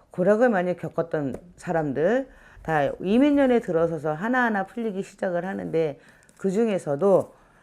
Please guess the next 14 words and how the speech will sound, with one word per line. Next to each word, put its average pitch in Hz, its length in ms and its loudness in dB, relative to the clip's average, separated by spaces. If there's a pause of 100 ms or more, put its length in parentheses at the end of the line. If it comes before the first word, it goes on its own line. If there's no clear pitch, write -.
(140)
시운 285 460 2
일곱 170 280 -6
살 139 300 0 (400)
병생 202 420 2
말띠들은 147 760 0 (280)
<clears throat> - 560 -8
살아온 285 480 6
인생을 220 400 0
이렇게 175 560 2
둘러보면은 175 920 0 (1800)
인간에 262 420 8
휘말리고 185 800 2
금전에 175 480 0
휘말리고, 160 800 -4